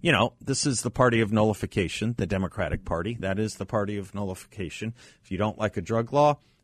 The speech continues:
just, uh, change it at the local level. If you don't like the immigration law, just don't enforce it and let locals have what they call sanctuary cities, which I call nullification cities. So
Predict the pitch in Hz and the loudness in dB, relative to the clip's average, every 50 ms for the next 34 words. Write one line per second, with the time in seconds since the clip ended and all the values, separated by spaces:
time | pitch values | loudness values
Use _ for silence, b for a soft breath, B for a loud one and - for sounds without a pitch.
0 | _ - - 110 98 - - - - 104 101 - - - 113 110 101 - 110 104 | _ -6 -4 -4 -4 -4 -4 -2 -2 -2 -2 0 0 0 0 0 0 -2 -2 -2
1 | 95 - 117 107 104 107 104 - 120 110 113 135 143 110 85 76 76 b b b | -2 -2 -2 0 0 0 0 -2 -2 0 2 2 2 2 0 -6 -14 b b b
2 | b b b - - - 98 90 95 98 98 - - 90 95 90 - - 98 95 | b b b -16 -10 -8 -4 -2 -2 -2 -2 -2 -2 -2 -2 -2 -2 -4 -4 -4
3 | 98 98 92 90 - 113 113 117 - - 127 123 120 78 78 135 139 143 139 135 | -2 -4 -4 -2 0 0 0 0 -2 -4 -6 -6 -4 -2 0 2 4 4 4 2
4 | - b b b b b b _ - 110 107 - - - 120 107 - - 101 - | -2 b b b b b b _ -2 0 0 0 0 0 0 0 0 -2 -8 -6
5 | - - 143 135 117 - - 123 - - 104 101 104 113 - - - 110 113 110 | 0 2 2 2 2 0 -2 -4 -2 -2 0 2 2 2 2 2 2 0 2 2
6 | - 117 110 101 - - - b b b b b - 117 117 110 98 110 107 - | 2 0 -2 -2 -2 -6 -14 b b b b b 2 4 4 4 4 0 -2 0
7 | 113 104 98 - - 113 107 101 - - 117 110 101 - - - 104 104 104 104 | 0 -2 -2 0 2 2 2 2 0 -2 -2 -2 -2 -4 -2 -2 0 0 0 0
8 | 98 - - - 143 104 85 71 - - 76 - - 98 92 90 - - 98 90 | -2 -2 -2 -2 0 0 -2 -6 -10 -12 -10 -6 -4 -4 -4 -4 -2 -2 0 0
9 | 90 - b b b b - 98 92 92 92 90 - 104 - - 147 139 120 - | -2 -4 b b b b -8 -6 -4 -4 -4 -4 -6 -6 -2 0 0 0 0 -2
10 | - 90 - - 98 - - - - B B B B B B B - - 185 151 | -8 -10 -10 -12 -12 -12 -14 -16 -18 B B B B B B B 0 0 0 0